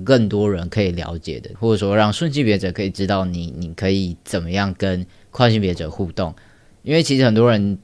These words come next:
都会问我说，“欸，我，我很害怕，就是我今天跟一个跨，跨性别者聊天，然后或是跟他互动的时候，觉得说是不是怎么样会伤害到他们，或是我想要怎么样做才可以表现得更友善。”我觉得这一点也是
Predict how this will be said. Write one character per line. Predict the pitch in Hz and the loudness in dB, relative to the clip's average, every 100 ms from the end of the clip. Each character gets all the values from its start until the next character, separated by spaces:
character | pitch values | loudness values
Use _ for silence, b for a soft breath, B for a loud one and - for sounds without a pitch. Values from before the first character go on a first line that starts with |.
| - | 4
都 | 123 | 6
会 | 127 | 8
问 | 127 107 | 6 4
我 | 90 | 0
说 | 95 98 - | -2 -2 0
，“欸， | 104 b b b b 69 78 | -2 b b b b -20 -16
我， | 104 117 - 107 | -6 -4 2 4
我 | 101 | 4
很 | 107 92 | 4 2
害 | 117 117 | 2 4
怕， | 120 110 | 4 2
就 | 110 | 2
是 | 117 | 0
我 | 92 90 | 0 -2
今 | 101 | 0
天 | 110 | 0
跟 | 104 101 | 0 0
一 | 92 | 0
个 | 90 87 85 _ _ | -2 -2 -8 _ _
跨， | - 113 | -2 0
跨 | - 113 | 2 2
性 | 117 | 4
别 | 92 | 2
者 | 90 82 | 0 -2
聊 | 82 85 | -4 -6
天， | - 90 90 | -2 -2 -2
然 | 85 | -2
后 | |
或 | 92 | -2
是 | 90 | -2
跟 | 95 92 | -2 -2
他 | 90 90 | -2 -2
互 | 90 107 | -4 -2
动 | 101 95 | -2 -2
的 | |
时 | 85 | -2
候， | 92 | -4
觉 | 90 85 | -4 -4
得 | 85 | -6
说 | - 90 85 b b - | -4 -6 -6 b b -10
是 | 117 | -6
不 | |
是 | 104 113 | -2 -2
怎 | - 98 | -2 -2
么 | |
样 | 98 101 | 0 0
会 | 104 107 92 | 0 0 0
伤 | - 90 | -4 -4
害 | 95 92 | -2 0
到 | 92 87 | -2 -2
他 | 85 | -6
们， | 87 82 | -8 -10
或 | 80 90 | -8 -6
是 | 92 | -4
我 | 98 | -2
想 | 95 104 | 2 2
要 | 113 107 - - | 0 -4 -14 -6
怎 | - | -2
么 | 98 | 2
样 | 120 131 123 | 2 2 0
做 | 151 104 | 0 0
才 | 90 90 | 0 -2
可 | 98 | 0
以 | 101 92 | 0 0
表 | 90 85 | -4 -2
现 | 113 | -2
得 | 90 | -2
更 | - 101 87 | 0 0 0
友 | 73 | -6
善。” | - 92 76 _ b b b b b | -6 -6 -6 _ b b b b b
我 | 135 | 0
觉 | 147 | 4
得 | |
这 | 151 | 6
一 | 156 | 6
点 | 139 101 | 6 2
也 | 92 | -2
是 | 90 117 101 | 0 0 0